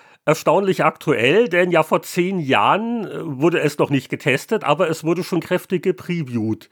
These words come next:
The Witcher drei. Also, äh,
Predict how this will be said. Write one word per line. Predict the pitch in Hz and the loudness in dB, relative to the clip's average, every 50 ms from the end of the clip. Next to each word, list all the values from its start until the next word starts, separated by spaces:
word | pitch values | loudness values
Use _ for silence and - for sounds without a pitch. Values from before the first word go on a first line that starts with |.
| _ _ - - - _ _ _ _ _ | _ _ -20 -20 -20 _ _ _ _ _
The | - - - 180 160 127 | -16 -8 -2 0 0 0
Witcher | 131 226 247 - - - 202 196 190 165 | 0 -4 -6 -6 -2 2 4 4 4 2
drei. | - 151 123 127 131 139 143 135 127 120 113 110 104 104 104 107 _ - - - - - - - - - | 0 -4 -2 0 2 2 4 4 2 2 2 0 0 0 -2 -4 _ -16 -20 -20 -20 -20 -20 -20 -18 -8
Also, | - 123 147 156 131 131 139 143 151 151 147 147 147 147 139 131 - 110 - - 165 156 147 139 131 | -2 0 0 0 0 2 2 4 4 6 6 6 6 6 4 2 -2 -8 -8 -6 -4 -4 -4 -4 -8
äh, | 123 | -12